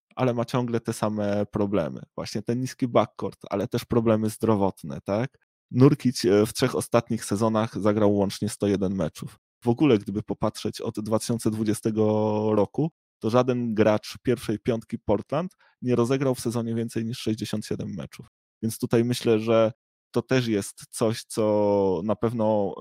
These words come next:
może mieć istotny wpływ na tę drużynę i co sprawi właśnie, że też ta drużyna nie będzie, nie będzie też liczącą się drużyną na koniec zachodu i raczej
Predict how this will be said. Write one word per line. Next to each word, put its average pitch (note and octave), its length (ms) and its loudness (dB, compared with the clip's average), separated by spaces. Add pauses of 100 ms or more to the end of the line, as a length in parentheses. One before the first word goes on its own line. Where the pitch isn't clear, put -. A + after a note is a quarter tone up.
może A2 340 4
mieć G2+ 200 -4
istotny - 420 -6
wpływ - 280 -4
na A#2 120 -6
tę A#2+ 120 -6
drużynę C3+ 560 -4
i A2 80 -8
co - 120 -10
sprawi A#2 440 0
właśnie, A2 580 0
że G#2 180 -2 (140)
też A2 320 0 (180)
ta A2 100 2
drużyna G#2 360 -2
nie G2+ 140 0
będzie, G2 560 2 (640)
nie D#3 240 -4
będzie F3+ 240 2
też F3+ 200 -4
liczącą F#3+ 440 -2
się G#2 200 -4
drużyną G#2 480 0
na G2 120 0
koniec A2 280 -2
zachodu C3 480 0
i A#2+ 400 2
raczej A2 580 2